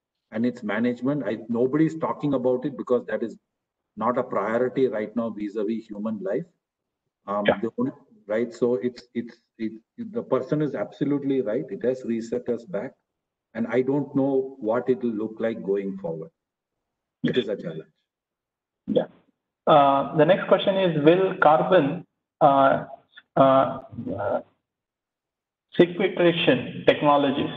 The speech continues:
Speaker 2: be a, uh, silver bullet, uh, to the climate change, or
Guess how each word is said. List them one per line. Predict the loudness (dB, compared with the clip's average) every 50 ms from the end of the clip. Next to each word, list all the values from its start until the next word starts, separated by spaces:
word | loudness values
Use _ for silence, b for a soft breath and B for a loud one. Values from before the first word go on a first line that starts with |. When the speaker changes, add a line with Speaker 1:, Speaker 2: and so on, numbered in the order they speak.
| 0 2
Speaker 2:
be | 4 4 4
a, | 4
uh, | 2 0 -4 -6 0 4 4 6 6 6 4 2 2 2
silver | 2 2 4 4 2
bullet, | 4 2 2 4 4 2 2 -2 _ _ 4
uh, | 6 6 4 4 2
to | 0
the | 0 2
climate | 4 4 2 4 4 2 0 0 0 0
change, | 0 2 2 4
or | 4 6 6 6 4 2 0